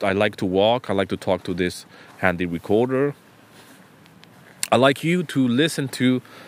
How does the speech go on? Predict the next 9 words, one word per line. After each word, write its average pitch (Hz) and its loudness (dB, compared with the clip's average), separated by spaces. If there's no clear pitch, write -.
the 110 2
background 117 2
noise, 135 0
you 92 -6
know, 107 -2
some 110 -2
cars 104 0
passing 85 -4
by. 127 0